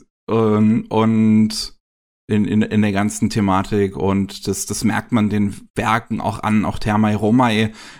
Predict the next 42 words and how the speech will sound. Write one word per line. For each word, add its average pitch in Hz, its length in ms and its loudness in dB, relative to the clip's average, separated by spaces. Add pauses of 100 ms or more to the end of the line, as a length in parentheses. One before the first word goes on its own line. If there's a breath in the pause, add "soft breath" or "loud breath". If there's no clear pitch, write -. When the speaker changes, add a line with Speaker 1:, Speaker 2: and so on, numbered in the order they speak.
(100)
Speaker 2:
da 113 140 -2
ist - 240 -4
sehr 127 220 2
viel 127 760 2
so, 110 440 2
so, 107 580 0 (680)
so, 113 240 -2
so, 113 340 -2
so 120 240 0
drin, 151 460 0
so 135 100 -2
im 135 120 2
Hintergrund 135 680 0
an 117 160 0
Stuff, 117 380 -6
wo 113 100 -4
du 110 100 0
merkst, 107 460 0
so 107 320 2
die, 104 480 -4
die - 120 -4
Autorin, 104 500 -2
die 101 220 -4 (100)
weiß 95 280 -2
so, 95 440 -2 (580)
so, 95 200 0
so 98 120 -2
Bescheid. 85 540 -4 (260 loud breath)
Das 101 140 -8
Ganze 127 220 2
Speaker 1:
Mhm. - 20 -6 (120)
Speaker 2:
spielt 165 220 0
zu - 400 -2
Zeiten 147 520 -2
von, 127 500 0
von 107 220 -4
Hadrian, 160 580 0
als 107 240 -6
der 151 140 0
gerade 139 260 0
Kaiser 135 400 0
war, 139 240 0